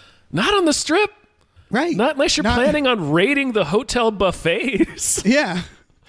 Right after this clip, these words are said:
Speaker 2: You don't
Speaker 1: Like
Speaker 2: wanna
Speaker 1: a
Speaker 2: do that even if there isn't a zombie apocalypse.
Speaker 1: Right, yeah. No, all the, all the restaurants and, uh, grocery stores and shit are gonna be outside of the Strip.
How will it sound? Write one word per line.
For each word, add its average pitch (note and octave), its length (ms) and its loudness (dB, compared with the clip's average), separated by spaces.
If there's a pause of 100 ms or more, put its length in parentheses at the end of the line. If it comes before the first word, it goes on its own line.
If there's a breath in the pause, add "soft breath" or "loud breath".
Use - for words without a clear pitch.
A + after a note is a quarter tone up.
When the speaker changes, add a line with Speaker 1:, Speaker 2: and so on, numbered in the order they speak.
(240 loud breath)
Speaker 2:
You A3+ 140 2
don't F4 100 2
Speaker 1:
Like B3 120 2
Speaker 2:
wanna G3+ 100 0
Speaker 1:
a - 20 -4
Speaker 2:
do G#3 140 0
that G3+ 220 2
even G3 240 0
if F#3+ 100 -4
there F3+ 180 2
isn't G#3 280 0
a C#3 80 -2
zombie C3+ 380 -2
apocalypse. C#3 360 -2
Speaker 1:
Right, D3 400 0
yeah. B2+ 380 2
No, D3 180 2
all F#3 140 0
the, D#3+ 140 0
all E3+ 200 -2
the E3 100 0
restaurants B2+ 800 0
and, A#2 260 -2
uh, G#2+ 340 0
grocery C3 480 -2
stores A2+ 340 -2
and G#2 80 -2
shit - 280 -2
are G#2+ 200 0
gonna B2 260 0
be G#2+ 300 -2
outside C3 680 -2
of F#2 140 -14
the - 80 -16
Strip. - 540 -4